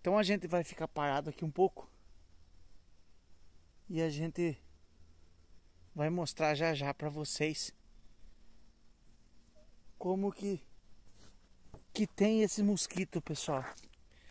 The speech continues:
Tá cheio. Bem aqui, ó, resolvi parar pra fazer o vídeo, falar um pouco dessa natureza aqui, ó.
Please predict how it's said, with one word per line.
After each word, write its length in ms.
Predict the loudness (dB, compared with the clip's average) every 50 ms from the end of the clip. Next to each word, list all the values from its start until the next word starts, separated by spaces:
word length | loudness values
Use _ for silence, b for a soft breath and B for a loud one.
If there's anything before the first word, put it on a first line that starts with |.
| B B B B B B -4 0
Tá 260 | 0 0 0 -2 -6 -16 _ -14
cheio. 640 | -6 -2 2 2 6 10 10 10 10 8 6 -2 -8 -12 -20 -20 -20 -20 -20 -20 -20 -20 -20 -20 -20 b b b b b b b b b b 2
Bem 160 | 6 8 8 8
aqui, 320 | 6 4 2 2 2 2
ó, 100 | 2 0 -6 -16 -20 -14
resolvi 560 | -8 -4 -4 -2 0 0 0 0 0 -2 -4 -4
parar 420 | -2 -2 -2 -2 -2 -4 -8 -14 -20 -20 -20 -20 -20 -20 -20 -20 -20 -20 -20 -20 -20 -20 -20 -20 -20 -20 -20 -20 -20 -20 -20 -20 -20 -20 -14
pra 100 | -10 -6
fazer 580 | -2 0 2 2 2 0 0 0 0 -2 -2 -6 -12 -20 -20 -20 -20 -20 -20 -20 -20 -20 b b b b b b -10 -4
o 140 | -2 -2 -2
vídeo, 480 | -2 -2 -2 0 0 -2 -2 -6 -10 -10 -10 -18 -18
falar 360 | -14 -8 -4 -2 0 0 2
um 120 | 0 0 -2
pouco 480 | -2 2 4 4 4 2 -2 -12 -16 -18 -18 -20 b b b b b b b b b b b b b -8 -4
dessa 340 | -2 -2 -2 -2 -4 -4
natureza 640 | -4 -4 -4 -4 -2 -2 0 0 0 0 0 -2 -4
aqui, 260 | -6 -4 -4 -2 0
ó. 100 | 0